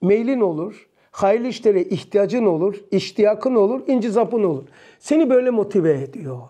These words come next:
Sen de sana rağmen coşar oluyor. Sen bu saatte niye çek-, şey yapıyorsun, çekiyorsun? Senin arkadaşların nerede? Şey, yirmi küsur yaşındasın. Hadi benim arkadaşlarım müdür oldu. Senin arkadaşların nerede? Niye buradasın? Yani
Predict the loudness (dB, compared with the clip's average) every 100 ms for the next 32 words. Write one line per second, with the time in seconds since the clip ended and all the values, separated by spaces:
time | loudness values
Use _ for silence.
0 | _ 0 0 2 0 -2 -2 0 2 2
1 | 0 0 0 0 0 -2 -2 -4 -8 -10
2 | -14 _ _ _ -4 -2 0 -2 0 0
3 | 0 -2 -6 -6 -8 -6 -8 -12 -14 -8
4 | -10 -10 -6 0 2 2 0 0 0 0
5 | 0 -4 -6 -8 -8 -6 -4 -6 -8 -8
6 | -8 -8 -8 -10 -10 -18 -4 -2 0 2
7 | 2 2 0 0 0 0 -2 -2 -2 -2
8 | -4 -4 0 2 2 0 2 0 2 -2
9 | -6 0 2 2 0 -2 -4 -18 _ -2
10 | 0 -2